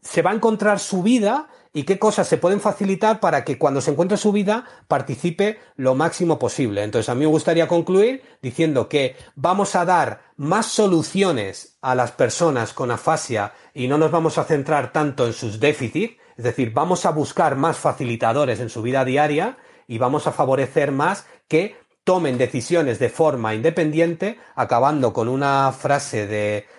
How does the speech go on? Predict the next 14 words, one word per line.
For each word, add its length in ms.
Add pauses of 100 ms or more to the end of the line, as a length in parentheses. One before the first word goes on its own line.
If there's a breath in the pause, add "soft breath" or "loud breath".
(240 loud breath)
de 220
Ana 220
Esclusa, 680 (140 loud breath)
"Vamos 420
a 120
conseguir 600
que 120
vuelvan 340
a 60
ser 420
los 320
actores 500
y 60
as-, 240